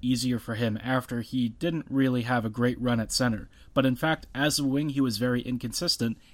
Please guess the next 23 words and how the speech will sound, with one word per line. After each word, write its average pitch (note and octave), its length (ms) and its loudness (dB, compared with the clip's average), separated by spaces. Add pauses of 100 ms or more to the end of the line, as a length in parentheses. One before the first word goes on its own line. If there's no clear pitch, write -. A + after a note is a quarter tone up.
and E3+ 100 -4
I F#3 60 0
just F#3+ 180 -4
never E3+ 240 0
really D3 260 2
felt C#3 300 2
like B2 220 -4
he B2 80 -4
was A#2 160 0
somebody A#2 380 2
who A#2 320 -2 (260)
was B2+ 180 0
gonna C3+ 220 2
put C#3 240 -2
it B2 100 0
all B2+ 140 2
together A#2+ 320 0
to A#2 100 -2
remain A#2 320 2
a A2+ 60 0
top B2 260 -4
six - 200 -6
fixture. A#2+ 440 -6